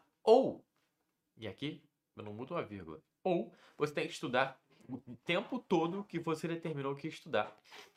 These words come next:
e aumentar esse tempo que você ia estudar. A gente conversou sobre isso na live dois, né, do último desafio.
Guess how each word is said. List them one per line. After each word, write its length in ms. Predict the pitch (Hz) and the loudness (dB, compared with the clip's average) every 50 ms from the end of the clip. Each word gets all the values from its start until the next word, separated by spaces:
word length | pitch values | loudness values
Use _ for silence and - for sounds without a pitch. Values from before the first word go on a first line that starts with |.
| _ _ - | _ _ -8
e 160 | - 135 135 | -2 2 4
aumentar 560 | 147 165 170 180 165 135 113 - - - 143 | 4 4 4 2 -2 -4 -4 -2 0 2 2
esse 180 | 139 139 - - | 2 0 -4 -10
tempo 300 | _ - 120 117 117 - | _ -6 -6 -6 -6 -8
que 80 | - 110 | -12 -12
você 360 | 104 104 - - 104 95 - - | -12 -10 -10 -10 -10 -10 -10 -12
ia 80 | 104 | -14
estudar. 440 | 101 - - - - 101 82 73 - _ _ _ _ _ _ - | -14 -14 -14 -10 -6 -6 -6 -6 -8 _ _ _ _ _ _ -14
A 40 | 117 | -12
gente 180 | 117 135 - - | -10 -10 -10 -10
conversou 640 | - 175 151 135 127 120 - - - 110 110 - _ _ _ _ _ _ _ | -8 -6 -4 -4 -6 -6 -6 -8 -6 -6 -6 -8 _ _ _ _ _ _ _
sobre 340 | - - - 101 101 101 107 | -12 -8 -6 -6 -6 -6 -8
isso 240 | 117 117 - - 110 | -10 -12 -12 -14 -10
na 180 | 98 98 95 | -8 -6 -4
live 380 | 92 90 92 104 110 104 101 95 | -2 -2 -2 -2 -4 -4 -8 -8
dois, 460 | 90 87 107 131 143 254 - - - | -6 -4 -2 -2 -2 -2 -4 -8 -10
né, 180 | 90 104 131 143 _ _ _ _ _ _ _ - | -10 -10 -10 -10 _ _ _ _ _ _ _ -16
do 160 | 107 104 104 | -12 -10 -10
último 260 | 104 101 - 107 107 | -10 -10 -10 -12 -12
desafio. 560 | 104 98 107 107 101 - - - 90 107 - | -6 -4 -2 -4 -4 -4 -10 -10 -10 -10 -10